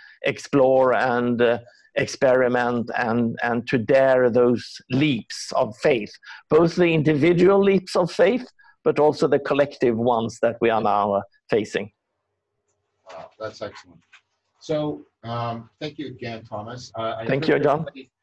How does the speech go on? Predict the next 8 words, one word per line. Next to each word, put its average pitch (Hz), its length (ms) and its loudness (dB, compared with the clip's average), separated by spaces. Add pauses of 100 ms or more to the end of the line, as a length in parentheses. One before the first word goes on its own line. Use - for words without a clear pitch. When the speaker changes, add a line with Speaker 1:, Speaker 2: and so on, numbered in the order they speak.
(180)
Speaker 2:
to 131 100 -20
take 127 240 -12
a 113 60 -12
look 135 360 -10
at, 117 340 -12
uh, 107 180 -12 (120)
Thomas's, 110 640 -18 (460)
uh, 98 160 -18